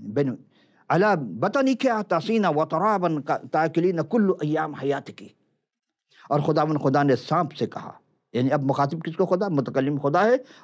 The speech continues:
और अब सांप हाजिर है, सांप से मुतकल्लिम गुफ्तगू हो रही है। "इसलिए तूने ये किया कि तू सब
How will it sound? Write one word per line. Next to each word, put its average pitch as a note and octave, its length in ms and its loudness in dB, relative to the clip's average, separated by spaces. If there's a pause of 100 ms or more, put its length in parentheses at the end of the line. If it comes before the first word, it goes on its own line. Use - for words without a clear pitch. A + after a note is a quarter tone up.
और B2+ 100 2
अब B2 80 2
सांप A2+ 300 -2
हाजिर F#2 280 -8
है, - 100 -18
सांप - 240 -2
से A#2 100 -6
मुतकल्लिम G2 500 -8 (400)
गुफ्तगू A#2+ 340 0
हो F#2 80 -2
रही F#2 120 -2
है। - 460 -6
"इसलिए C4 300 2
तूने A3 300 0
ये G3 200 2
किया F#3 320 0
कि G#3+ 140 0
तू F#3+ 180 2
सब - 340 -4